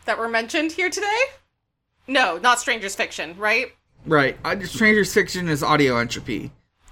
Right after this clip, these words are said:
Speaker 1: Okay, so everything except Stranger's Fiction that we all mentioned here today, uh, and, uh, you can also find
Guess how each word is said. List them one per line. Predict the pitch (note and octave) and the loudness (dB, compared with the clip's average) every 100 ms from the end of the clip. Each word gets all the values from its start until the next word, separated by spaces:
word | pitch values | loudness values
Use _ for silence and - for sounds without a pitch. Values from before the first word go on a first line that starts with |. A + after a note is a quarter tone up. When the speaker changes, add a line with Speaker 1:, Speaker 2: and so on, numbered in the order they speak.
| - E4+ | -8 -2
Speaker 1:
Okay, | G4+ G#3 D#3 - - | 0 0 -2 -12 0
so | F#4+ | 2
everything | G4+ G#4+ F#4+ | 2 0 -2
except | E4 - D4 | -2 2 2
Stranger's | C4 A#3 G#3+ | 0 -4 -4
Fiction | - F#3+ A#3 A#3+ | -4 -4 -2 0
that | G3+ | 2
we | G3+ | 2
all | G3+ | 2
mentioned | F#3 F#3 G3 | 0 -4 -8
here | - E3 F3+ | -4 -4 -4
today, | F3+ G3 G#3+ C#4 D#4+ - - C4 - | -6 0 2 2 0 -8 -18 -10 0
uh, | A3 G#3+ G#3 G#3 - _ _ _ _ _ - | 4 4 4 2 -2 _ _ _ _ _ 2
and, | B3 A#3+ A#3+ A#3+ A#3 A#3 A3+ - A3+ | 4 6 6 4 2 -2 -10 -2 4
uh, | A3+ A3+ A3+ | 6 6 2
you | |
can | A3+ A#3+ | -2 0
also | G#3+ A3 | -2 0
find | A3 G#3 G3+ | 0 2 0